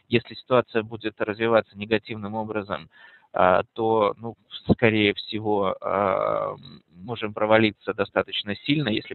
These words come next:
пойдут какие-то негативные новости. Так что, а, сегодня надо быть крайне осторожным, но я бы ставил сегодня на,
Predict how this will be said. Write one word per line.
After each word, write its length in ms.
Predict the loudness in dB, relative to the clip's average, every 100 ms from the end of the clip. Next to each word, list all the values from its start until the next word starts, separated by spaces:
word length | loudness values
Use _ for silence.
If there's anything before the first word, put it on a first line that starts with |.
| -4
пойдут 300 | -2 -2 -8
какие-то 340 | -10 -8 -8
негативные 640 | -6 -2 -2 -2 -8 -6 -6
новости. 480 | -4 -4 -6 -10 -12
Так 200 | -8 -8
что, 260 | -8 -10 -10 -20 -20 _
а, 240 | -4 0 0
сегодня 340 | -2 -4 -4
надо 220 | -2 -2
быть 220 | -2 -6 0
крайне 400 | 6 6 6 0
осторожным, 580 | 2 2 2 -6 -10
но 140 | -8 -4
я 200 | 0 0
бы 120 | -2
ставил 320 | -2 0 0
сегодня 480 | -4 -6 -4 -4 -6
на, 320 | 2 2 2